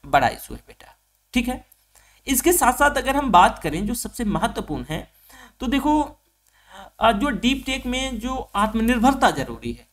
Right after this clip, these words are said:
जैसे हमारी आर्थिक और राष्ट्रीय सुरक्षा कुछ सामान्य प्रयोजन यानी जो, अ, जो प्रौद्योगिकी पर जो है आधारित है, तो आज जो है चार तकनीकी युद्ध क्षेत्र हैं जो कि बहुत महत्वपूर्ण हैं। अब चार तकनीकी युद्ध क्षेत्रों की हम बात कर लें।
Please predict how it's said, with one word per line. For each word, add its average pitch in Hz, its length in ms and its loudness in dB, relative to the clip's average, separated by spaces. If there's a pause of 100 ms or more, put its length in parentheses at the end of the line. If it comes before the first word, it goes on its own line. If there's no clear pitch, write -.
(140)
जैसे 208 200 -2
हमारी 180 560 -2 (120)
आर्थिक 156 480 0
और 180 120 -2
राष्ट्रीय 135 460 2
सुरक्षा 220 540 -2 (240)
कुछ - 120 -2
सामान्य 214 540 2
प्रयोजन 170 540 0
यानी 165 200 -2
जो, 175 180 -2
अ, 135 140 -8 (760)
जो 180 120 0
प्रौद्योगिकी 170 680 0
पर 151 140 0
जो 131 140 -12
है 185 100 0
आधारित 135 460 -2
है, - 220 -18 (460)
तो 294 60 4
आज 247 520 8
जो 233 200 0
है 226 360 0
चार 226 360 4
तकनीकी 208 560 -4
युद्ध 190 340 -2
क्षेत्र 165 360 -6
हैं 190 180 -4
जो 202 120 2
कि 202 100 -2
बहुत 175 340 -2
महत्वपूर्ण 139 520 -6
हैं। 117 120 -20 (380)
अब 202 320 -2
चार 214 380 6
तकनीकी 202 580 -6
युद्ध 208 300 0
क्षेत्रों 202 380 -6
की 202 340 -2
हम 185 120 -6
बात 185 340 -2
कर 175 120 -8
लें। 175 160 -8